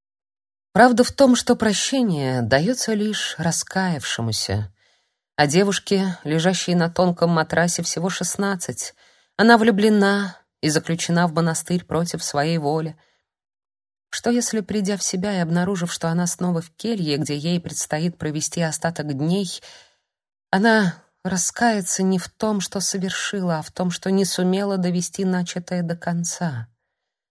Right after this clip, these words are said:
Список её грехов долог, в нём обман, коварство, гневливость, ложь, сластолюбие, непослушание и самый страшный грех — отчаяние.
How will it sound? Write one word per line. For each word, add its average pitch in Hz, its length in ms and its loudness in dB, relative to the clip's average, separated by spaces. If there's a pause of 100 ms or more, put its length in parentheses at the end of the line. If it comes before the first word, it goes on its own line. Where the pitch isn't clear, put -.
(300)
Список - 500 -6
её 180 160 0
грехов 170 680 -4
долог, 147 800 -6 (240)
в 139 80 -8
нём 151 240 -2
обман, 135 500 4
коварство, 156 800 2 (320)
гневливость, 185 720 4
ложь, 180 540 2 (300)
сластолюбие, 202 1120 4
непослушание 170 1200 0 (800)
и 180 40 -4
самый 196 300 4
страшный 190 720 2
грех — 127 500 0 (480)
отчаяние. 131 1200 2